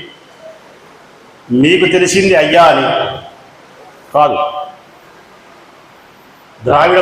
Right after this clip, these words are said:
భాషలో ఆర్య అంటే గొప్ప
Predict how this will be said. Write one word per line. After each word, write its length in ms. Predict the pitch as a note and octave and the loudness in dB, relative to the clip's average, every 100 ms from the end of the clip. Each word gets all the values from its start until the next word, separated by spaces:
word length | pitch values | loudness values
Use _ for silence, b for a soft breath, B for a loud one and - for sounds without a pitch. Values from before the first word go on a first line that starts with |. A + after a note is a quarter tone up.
| E3+ | 4
భాషలో 400 | F3 - C3+ F3+ - - - - B2+ D3+ | 4 4 2 2 2 0 -2 0 2 4
ఆర్య 200 | F3+ F#3+ F3+ | 4 6 6
అంటే 280 | F3 F3+ E3+ C#3 - - - - - - - - - - - - - - - - - - - F#2 | 4 0 0 0 -4 -6 -10 -14 -20 -20 -20 -20 -20 -20 -20 -20 -20 -20 -20 -20 -20 -20 -8 -2
గొప్ప 260 | - - | -2 0